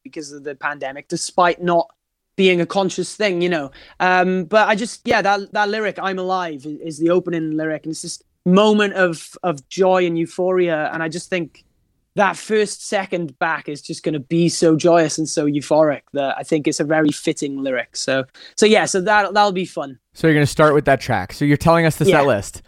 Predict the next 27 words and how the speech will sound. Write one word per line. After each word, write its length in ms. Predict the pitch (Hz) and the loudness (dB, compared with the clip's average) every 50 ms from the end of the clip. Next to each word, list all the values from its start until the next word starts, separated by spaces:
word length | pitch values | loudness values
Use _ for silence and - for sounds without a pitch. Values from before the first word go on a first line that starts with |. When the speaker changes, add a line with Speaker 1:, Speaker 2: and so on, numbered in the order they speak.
| _ _ _ - - | _ _ _ 0 0
Speaker 1:
The 80 | 226 | 2
set 240 | - - 277 277 247 | 4 4 4 4 4
list. 180 | 262 233 - - - - | 4 4 4 2 4 4
<laughs> 0 | 359 285 226 - 330 339 - 294 | 4 4 6 6 6 4 4 4
Yeah, 560 | 294 240 214 233 - 220 185 - - 208 - - | 4 2 2 4 2 2 2 4 2 2 2 0
Speaker 2:
<laughs> 40 | |
Speaker 1:
yeah. 340 | - 202 180 175 165 151 147 - - - - - | -2 -2 -2 -2 -4 -6 -10 -14 -14 -16 -16 -12
Speaker 2:
Celebration 720 | - - - 196 208 214 208 214 208 214 208 - - 196 165 | -2 2 4 6 6 6 6 6 6 6 4 2 0 -4 2
song, 440 | - 214 202 196 196 190 196 190 170 | 4 6 6 8 6 6 4 4 2
morning 360 | 170 165 160 156 147 143 135 | 4 4 4 4 2 0 2
song, 420 | - 139 120 117 110 107 107 113 | 2 4 6 6 6 4 2 2
you 80 | 120 123 | 2 4
know, 180 | 123 127 131 | 4 4 6
right? 320 | 135 139 135 143 156 247 - | 6 6 6 8 6 6 6
Speaker 1:
<laughs> 0 | |
Speaker 2:
That's, 280 | 117 143 - - - | 6 4 2 2 2
uh, 440 | 254 165 151 139 135 135 131 127 123 120 | 4 6 8 8 8 8 8 8 6 4
Speaker 1:
Yeah. 60 | - - _ - - _ | -2 -8 _ -20 -10 _
Speaker 2:
those 200 | - 151 151 143 143 | 2 4 4 6 4
are 80 | 156 | 4
gonna 200 | 135 147 143 143 | 4 4 2 4
be 160 | 123 135 131 131 | 4 4 4 4
in 140 | 127 123 | 4 2
there. 260 | 120 113 107 107 107 82 | 2 0 0 0 2 4
Uh, 220 | 120 127 131 131 | 6 6 6 6
that's 280 | 131 160 156 - - - | 6 2 0 0 2 2
actually, 480 | 131 156 143 - - 156 143 131 - | 2 2 2 2 0 -2 -2 -2 -6